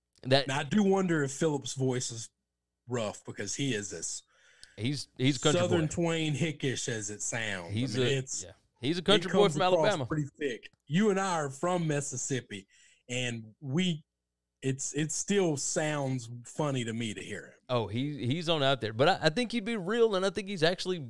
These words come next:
Speaker 1: like, good at this. So, yeah, I could,
Speaker 2: I'm in
Speaker 1: I could see him
Speaker 2: Simmons'
Speaker 1: doing
Speaker 2: camp
Speaker 1: it.
Speaker 2: on that. I think he's gonna be right. Well, A, it doesn't, it doesn't hurt anything to give him a shot 'cause n-, everybody else is telling you no.
Speaker 1: Yeah, that's true.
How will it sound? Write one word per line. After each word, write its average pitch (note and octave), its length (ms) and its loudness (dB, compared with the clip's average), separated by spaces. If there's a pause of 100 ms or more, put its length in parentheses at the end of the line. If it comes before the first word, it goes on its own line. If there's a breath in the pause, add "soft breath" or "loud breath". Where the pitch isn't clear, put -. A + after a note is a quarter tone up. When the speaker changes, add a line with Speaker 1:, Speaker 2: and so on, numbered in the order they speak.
(160)
Speaker 1:
like, A#2+ 280 -6
good F#3 220 6
at - 140 -2
this. - 200 -10
So, A#2 400 0 (520)
yeah, G3 200 8
I D#3 60 6
could, - 140 0
Speaker 2:
I'm G#3 80 2
in A3 60 6
Speaker 1:
I C#3 80 6
could F3+ 100 -4
see G#3 60 4
him G3+ 180 4
Speaker 2:
Simmons' G3+ 40 -2
Speaker 1:
doing G#3+ 140 2
Speaker 2:
camp D#3+ 140 -4
Speaker 1:
it. - 20 -2
Speaker 2:
on D3 100 -2
that. C#3+ 260 -4
I - 40 -16
think D3+ 220 -6
he's D3 120 -2
gonna D3 160 -2
be C#3 120 -2
right. B2+ 340 -2
Well, F#3 220 2
A, F#3+ 280 2 (320)
it E3+ 120 0
doesn't, E3+ 300 -2
it D#3 60 -2
doesn't F3 140 0
hurt F3 180 0
anything E3 280 -2
to D3 80 -2
give D3+ 120 0
him C#3 60 -4
a - 20 -4
shot E3 480 -2
'cause B2+ 220 -6
n-, C3 240 -4
everybody D3+ 400 0
else D3+ 180 0
is C3+ 60 -6
telling A#2+ 300 -2
you A#2 100 -2
no. A2+ 260 -4 (380)
Speaker 1:
Yeah, A2+ 180 2 (160)
that's A2+ 180 -4
true. D#3+ 380 2